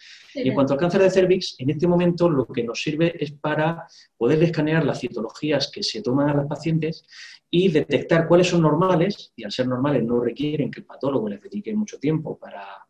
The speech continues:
Speaker 2: eh, revisarlas, y dedicar cuáles son atípicas, eh, para que el, detectar cuáles son atípicas para que el patólogo pueda de-, eh, centrarse en diagnosticarlas, revisarlas y decidir la actitud clínica de esa paciente. En es-,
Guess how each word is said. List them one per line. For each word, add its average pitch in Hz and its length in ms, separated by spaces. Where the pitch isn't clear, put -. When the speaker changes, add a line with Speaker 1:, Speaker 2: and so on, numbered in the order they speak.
Speaker 2:
eh, 104 120
revisarlas, 131 680
y 175 160
dedicar 156 380
cuáles 151 180
son 160 140
atípicas, 170 680
eh, 113 240
para 131 220
que 127 260
el, 113 460
detectar 120 400
cuáles 139 160
son 151 100
atípicas 156 420
para 165 200
que 135 60
el 117 60
patólogo 165 480
pueda 160 460
de-, 120 440
eh, 107 560
centrarse 127 680
en 123 120
diagnosticarlas, 123 1080
revisarlas 135 880
y 151 280
decidir 117 500
la 143 60
actitud 113 260
clínica 127 380
de 135 40
esa 117 180
paciente. 143 500
En 139 180
es-, 147 140